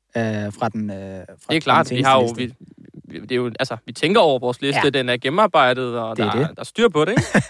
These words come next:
Speaker 1: <laughs> Og vi lover, at, øh, hverken, øh, Djibali eller Ryan er der igen. Men,
Speaker 2: Nej.
Speaker 1: øh, men, men, øh, men der er der nogle af de andre.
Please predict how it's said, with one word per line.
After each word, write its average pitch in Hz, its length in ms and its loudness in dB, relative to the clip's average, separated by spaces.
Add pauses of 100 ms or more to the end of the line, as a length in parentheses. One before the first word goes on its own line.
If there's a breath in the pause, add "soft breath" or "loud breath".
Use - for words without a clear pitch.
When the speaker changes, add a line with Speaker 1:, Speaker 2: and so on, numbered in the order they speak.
Speaker 1:
<laughs> - 300 -10
Og 156 100 6
vi 143 40 8
lover, 165 260 8
at, 143 140 6
øh, 127 240 0
hverken, 147 420 6
øh, 117 540 4
Djibali 131 420 6
eller 110 480 2
Ryan 117 140 2
er 107 80 0
der 113 60 -2
igen. 104 360 -4
Men, 120 140 2
Speaker 2:
Nej. 107 340 4
Speaker 1:
øh, 104 60 -4
men, 107 320 -4
men, 110 180 0
øh, 101 140 -4 (160)
men 110 140 -2
der 113 60 2
er 123 80 4
der 151 80 2
nogle 139 160 6
af 131 40 4
de 123 100 4
andre. 117 200 0